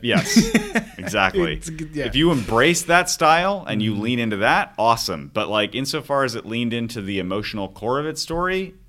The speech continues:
Speaker 1: uh,
Speaker 2: Yeah.
Speaker 1: <laughs> 'cause that was not a solid core.
Speaker 2: Yes, I agree. And that segues perfectly into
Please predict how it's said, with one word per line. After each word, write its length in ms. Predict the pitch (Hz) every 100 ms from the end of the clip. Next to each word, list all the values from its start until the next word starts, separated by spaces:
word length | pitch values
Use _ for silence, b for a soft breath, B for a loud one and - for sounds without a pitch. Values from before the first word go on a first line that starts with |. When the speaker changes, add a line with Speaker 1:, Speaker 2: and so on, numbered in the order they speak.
| -
Speaker 1:
uh, 40 | 120
Speaker 2:
Yeah. 840 | 123 113 104 98 90 82 113 101 147
Speaker 1:
<laughs> 100 | -
'cause 160 | 156 123
that 160 | 160
was 160 | 151 120
not 200 | 143 131
a 60 | 120
solid 440 | - 123 107 92
core. 360 | 120 101 82 101
Speaker 2:
Yes, 400 | 160 143 156 135
I 120 | 165
agree. 360 | 170 156 151 127
And 140 | 143 170
that 160 | 196
segues 560 | - 214 196 180 170 147
perfectly 560 | 196 190 180 180 160 151
into 560 | 165 156 170 151 151